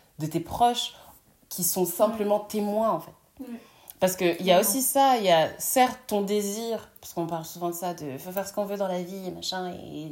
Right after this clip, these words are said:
Speaker 1: et, mais nos désirs qui sont les plus alignés et qu'on va pas lâcher, en fait, c'est ça notre mission de vie.
Speaker 2: Mm, mm.
Speaker 1: Et la façon que, dont ça va inspirer les gens autour de nous, c'est ça le résultat pour la collectivité, en fait.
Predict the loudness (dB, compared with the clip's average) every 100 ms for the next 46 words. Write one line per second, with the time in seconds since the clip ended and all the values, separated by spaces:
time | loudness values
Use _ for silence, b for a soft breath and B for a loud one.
0 | -12 -16 b b b -2 2 4 4 4
1 | 2 0 -4 -2 -4 -4 -6 -6 -4 -4
2 | -4 -4 -2 -2 0 -2 -4 -6 -8 -6
3 | -6 -6 -6 -6 -6 -10 -6 4 6 6
4 | 2 -6 -6 -6 -8 -8 -16 _ -18 -14
5 | -2 4 4 4 0 0 -2 -2 -6 -6
6 | -6 -4 -2 2 2 0 -2 -4 -2 0
7 | 0 -2 -2 -2 0 0 -2 -4 -4 -2
8 | 0 2 0 -2 -4 -6 -2 0 0 -6
9 | -6 -4 -4 -8 -8 -12 -12 -10 -8 -8
10 | -10